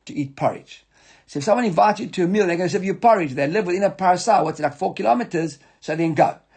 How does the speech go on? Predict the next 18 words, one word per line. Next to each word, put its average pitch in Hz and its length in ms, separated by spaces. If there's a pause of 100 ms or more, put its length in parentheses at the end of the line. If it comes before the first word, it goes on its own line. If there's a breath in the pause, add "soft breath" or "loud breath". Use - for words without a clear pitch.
(260 soft breath)
They 180 140
live 262 180
more, 233 220
don't 196 200
waste 180 200
your 180 80
time 151 240
to 143 100
go. - 240
That's 214 200
the 202 100
one 180 180
explanation. 170 640 (580)
We'll - 80
see 170 120
in 151 100
a - 20
moment. 135 480